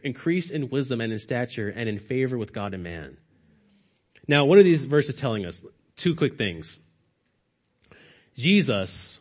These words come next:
was truly human. That's what God's <laughs> telling us. That's what the Bible's telling us in these verses. Jesus is truly human. Forget his favorite color,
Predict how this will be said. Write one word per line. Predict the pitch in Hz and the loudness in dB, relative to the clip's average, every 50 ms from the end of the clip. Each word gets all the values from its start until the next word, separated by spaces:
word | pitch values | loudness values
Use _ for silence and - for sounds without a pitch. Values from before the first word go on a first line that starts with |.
| _ _ _ | _ _ _
was | 127 117 - | -8 -8 -8
truly | - - 135 117 113 104 | -4 -4 -4 -2 -2 -4
human. | 110 110 92 78 73 - - _ _ _ _ _ _ _ _ _ _ _ _ _ _ _ _ _ _ _ _ _ _ _ _ _ _ _ _ _ _ _ _ _ _ _ _ _ _ _ _ _ _ | -6 -6 -6 -8 -12 -14 -18 _ _ _ _ _ _ _ _ _ _ _ _ _ _ _ _ _ _ _ _ _ _ _ _ _ _ _ _ _ _ _ _ _ _ _ _ _ _ _ _ _ _
That's | - 160 170 165 - | 6 6 6 6 4
what | 160 143 | 0 0
God's | 131 139 123 120 - | 2 2 2 0 -2
<laughs> | - - | -4 -8
telling | - - 139 123 - | -6 -4 -4 -4 -4
us. | - - - - - - _ _ _ | -8 -10 -12 -16 -18 -20 _ _ _
That's | 139 131 - | -4 -2 0
what | 202 170 | 2 4
the | 180 | 8
Bible's | 202 208 226 220 220 220 - | 8 8 10 8 6 4 4
telling | 190 165 165 151 | 2 4 4 2
us | 143 | 2
in | 151 151 | 2 2
these | 151 151 | 0 2
verses. | 151 170 180 175 - 127 104 90 - - - _ _ _ _ _ _ _ _ _ _ _ _ _ _ | 4 2 2 2 2 -2 -2 -4 -6 -12 -18 _ _ _ _ _ _ _ _ _ _ _ _ _ _
Jesus | 131 123 190 220 240 220 165 175 156 151 147 | 2 6 6 8 8 6 6 4 2 2 2
is | - 165 156 160 | 2 0 0 0
truly | - - - 202 175 156 160 147 | -2 0 2 2 4 4 2 2
human. | 123 165 147 113 98 87 78 | 2 0 -2 -2 -4 -6 -10
Forget | - - 190 185 156 226 262 285 - | -2 0 0 4 6 6 6 6 6
his | 240 262 226 - | 4 2 4 6
favorite | - 214 202 208 202 - | 4 6 6 6 4 4
color, | 247 247 262 262 269 269 269 | 4 6 8 8 8 6 6